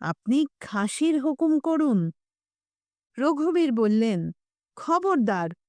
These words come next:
কোনো রকম গোশত আমার খঠির এলাকায় ঢুকবে না। এই বাঘের নাম দিয়েছি রাম খেলাওন, ও গোশত খাবে না।"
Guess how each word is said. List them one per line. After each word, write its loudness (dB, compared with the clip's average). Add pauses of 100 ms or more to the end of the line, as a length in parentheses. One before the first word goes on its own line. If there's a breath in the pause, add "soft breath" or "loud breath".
(340)
কোনো 2
রকম 0 (120)
গোশত 0
আমার 2
খঠির -2
এলাকায় -2
ঢুকবে -2
না। 0 (760)
এই 0 (100)
বাঘের 0
নাম 2 (100)
দিয়েছি 0 (160)
রাম 2
খেলাওন, 0 (560)
ও 2 (160)
গোশত 0 (100)
খাবে 0
না।" 2